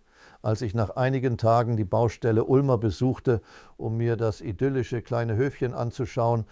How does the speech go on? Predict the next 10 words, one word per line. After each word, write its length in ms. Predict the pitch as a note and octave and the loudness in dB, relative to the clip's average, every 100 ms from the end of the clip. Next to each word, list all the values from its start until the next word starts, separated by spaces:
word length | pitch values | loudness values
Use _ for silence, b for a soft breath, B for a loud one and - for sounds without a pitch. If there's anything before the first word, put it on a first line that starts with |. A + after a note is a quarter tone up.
| b b | b b
berichtete 580 | A#2 A2+ C3+ - A2 A#2+ | -2 0 0 -2 -4 -2
mir 220 | A#2+ A#2+ | -2 -2
unser 260 | B2 A2+ A2 | -4 -4 -2
dortiger 480 | A2+ A#2+ A#2+ A2+ G#2 | 0 0 0 -2 -2
Polier, 540 | A#2+ G#2+ A#2+ C3 C3+ b b b | -2 -2 2 2 2 b b b
dass 240 | - A#2+ - | -4 -4 -2
die 160 | A#2 | 0
Hausbesitzerin 880 | G#2 C3 - B2 G2 A#2 - A2+ A2 | 2 2 2 -2 -2 -4 -4 -2 -2
des 200 | G#2+ F#2+ | -2 -4
Nachbaranwesens 1040 | A#2+ C3 - A#2 A#2 A#2 A#2 A2+ A#2+ A2 | -4 -4 0 0 0 0 2 2 0 -6